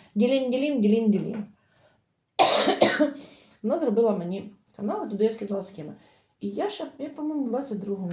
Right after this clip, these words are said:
році, може, не буду, по-моєму, вже в двадцять третьому, є така майстрина Лукошкіна. Вона в'яже з хебешніх ниток іграшки і продає майстер-класи. Я в неї купила майстер-клас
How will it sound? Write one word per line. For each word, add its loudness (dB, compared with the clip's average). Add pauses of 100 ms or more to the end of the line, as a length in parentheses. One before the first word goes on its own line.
(100)
році, -12
може, -8
не -8
буду, -8
по-моєму, -8
вже -8
в -10
двадцять -10
третьому, -12 (440)
є -4
така -6
майстрина -6 (140)
Лукошкіна. -8 (100)
Вона -2
в'яже -2
з -18
хебешніх -10
ниток -6 (120)
іграшки -10
і -8
продає -6
майстер-класи. -8 (760)
Я 0
в 0
неї 2
купила -4
майстер-клас -6